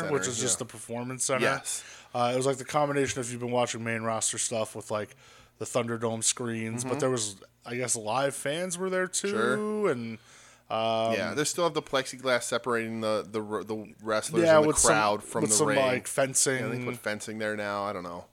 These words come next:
Speaker 1: But yeah, it
Speaker 2: Yeah.
Speaker 1: had, like, Thunder-, smaller Thunderdome walls.
Speaker 2: Yeah.
Speaker 1: It's interesting.
Speaker 2: I didn't hate it.
Speaker 1: No, it's fine.
Speaker 2: Yeah,
Speaker 1: It, you
Speaker 2: I
Speaker 1: know,
Speaker 2: didn't hate it.
Speaker 1: whatever. Make wrestling look like wrestling the best you can, 'cause, uh, wrestling ain't coming back for a long time.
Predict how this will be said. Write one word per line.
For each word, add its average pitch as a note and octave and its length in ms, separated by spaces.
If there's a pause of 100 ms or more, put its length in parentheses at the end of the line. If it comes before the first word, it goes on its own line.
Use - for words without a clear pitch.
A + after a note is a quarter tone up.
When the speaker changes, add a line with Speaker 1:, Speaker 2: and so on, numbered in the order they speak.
Speaker 1:
But F#3 80 (180)
yeah, E3+ 120
it - 40
Speaker 2:
Yeah. D3+ 120
Speaker 1:
had, D#3 140
like, D#3 160
Thunder-, C3+ 420
smaller B2+ 360
Thunderdome A#2+ 520
walls. A2+ 640
Speaker 2:
Yeah. A2 300
Speaker 1:
It's A2 80
interesting. F#2+ 520 (600)
Speaker 2:
I B3+ 80
didn't C#4 200
hate C#3 240
it. F3 180
Speaker 1:
No, E4 300
it's - 140
fine. F#3 360
Speaker 2:
Yeah, A3 260
Speaker 1:
It, F3+ 60
you G3 60
Speaker 2:
I F#3+ 40
Speaker 1:
know, E3+ 120
Speaker 2:
didn't F3 100
hate C#3+ 140
it. C#3+ 60
Speaker 1:
whatever. F3+ 480 (680)
Make E3 220
wrestling C#3+ 460 (120)
look A#2+ 220
like B2+ 180
wrestling A#2+ 300
the G#2 80
best A2 240
you G#2 60
can, A#2 260
'cause, G2 240 (640)
uh, - 100
wrestling D#3 300
ain't C#3+ 120
coming C3 260
back G#2 180
for - 120
a D#2 60
long D#2+ 180
time. C#2 300